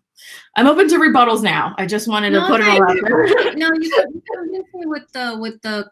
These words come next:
Speaker 2: clip of the symposium, because I think I understand her not going more into specific about her work necessarily, because a lot of the times when she's talking to Zaf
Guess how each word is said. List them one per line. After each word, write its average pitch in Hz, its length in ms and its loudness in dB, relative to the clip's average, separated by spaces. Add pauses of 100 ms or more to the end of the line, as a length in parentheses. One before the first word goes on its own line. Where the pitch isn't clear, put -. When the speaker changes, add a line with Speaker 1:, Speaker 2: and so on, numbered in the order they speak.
Speaker 2:
clip 226 340 -8
of 190 180 -8
the 196 160 -6
symposium, 190 800 -10
because 220 260 -6
I 269 120 0
think 311 320 0 (1200)
I 320 180 0
understand 269 520 0
her 240 120 0
not 220 340 0 (640)
going 220 380 -2
more 214 220 -2
into 214 220 -6
specific 202 800 -6
about 185 560 -2
her 196 220 -2
work 208 320 -2
necessarily, 320 800 0
because 233 340 -4
a 214 60 0
lot 214 240 2
of 247 100 -2
the 220 100 -2
times 214 460 2
when 208 180 -4
she's 202 260 -4
talking 226 440 0
to 196 60 0
Zaf 196 460 2